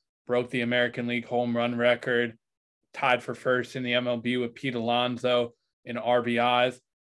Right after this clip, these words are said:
Um, but, you know, most of the American League, he was first in almost every single category,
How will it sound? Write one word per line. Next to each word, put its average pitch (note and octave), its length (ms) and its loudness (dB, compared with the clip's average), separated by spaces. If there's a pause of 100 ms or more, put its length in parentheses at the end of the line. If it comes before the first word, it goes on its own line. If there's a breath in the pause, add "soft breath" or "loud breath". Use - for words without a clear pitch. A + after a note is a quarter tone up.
(160)
Um, A2 540 -8
but, A#2 300 2 (280)
you B2 100 -6
know, A#2 300 -2 (120)
most B2 260 2
of C3 60 -2
the B2+ 100 4
American A#2+ 480 4
League, C3+ 240 -2
he B2 120 -4
was A#2 140 -4
first B2+ 440 2
in B2 100 -2
almost A#2+ 460 -2
every B2 260 0
single A#2+ 360 -4
category, A#2 760 2